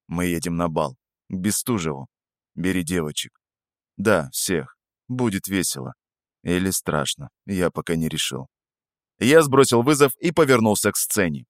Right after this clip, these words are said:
Мобильная кухня сверкала, ожидая первой капли масла. «Я для вас просто козырной туз, Александр», спросил я прямо. «Тузы выигрывают партии, Игорь,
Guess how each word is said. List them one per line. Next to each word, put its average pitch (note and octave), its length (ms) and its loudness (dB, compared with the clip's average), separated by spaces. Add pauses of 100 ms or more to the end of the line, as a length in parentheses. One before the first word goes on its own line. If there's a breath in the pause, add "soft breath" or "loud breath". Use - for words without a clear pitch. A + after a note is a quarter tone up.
Мобильная G#2+ 640 4
кухня G#2 340 0
сверкала, A2 560 4
ожидая G2+ 420 4
первой G2 400 2
капли F#2 320 0
масла. F2 500 0 (600)
«Я G2 240 0
для F2+ 160 0
вас F#2 220 0
просто G#2 400 -2
козырной F2 580 -2
туз, A2+ 240 -4
Александр», D#2 640 -6 (480)
спросил B2+ 380 6
я G2+ 160 4
прямо. F#2 420 2 (480)
«Тузы G#2+ 360 0
выигрывают F#2+ 600 -2
партии, F2+ 640 -2
Игорь, D#2+ 260 -8